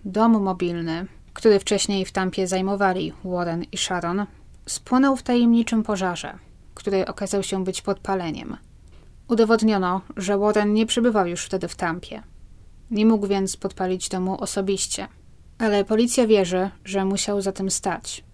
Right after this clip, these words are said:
Możliwe, że wynajął kogoś do podpalenia domu. Policjanci mieli też całkiem dobrą hipotezę roboczą, dlaczego Warrenowi mogło na tym zależeć. Znalezione zdjęcia przedstawiające związaną i pobitą Cheryl Ann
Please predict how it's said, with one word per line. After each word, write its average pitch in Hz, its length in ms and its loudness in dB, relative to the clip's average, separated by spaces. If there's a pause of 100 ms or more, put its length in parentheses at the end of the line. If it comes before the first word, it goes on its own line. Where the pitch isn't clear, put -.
(200)
Możliwe, 208 540 4 (120)
że 202 180 -2
wynajął 208 340 2
kogoś 208 340 -2
do 220 80 -2
podpalenia 214 600 0
domu. - 380 -8 (680)
Policjanci 254 480 4
mieli 262 160 4
też 247 180 2
całkiem 233 340 2
dobrą 214 280 4
hipotezę 226 540 2
roboczą, 180 540 -2 (300)
dlaczego 220 480 2
Warrenowi 190 400 0
mogło 190 260 -2
na 185 120 -2
tym 190 180 -4
zależeć. 190 680 -2 (560)
Znalezione 233 540 4
zdjęcia 190 540 2 (120)
przedstawiające 190 840 -4
związaną 190 640 0
i 190 100 -6
pobitą 185 640 -4 (140)
Cheryl 208 400 -2
Ann 190 200 -2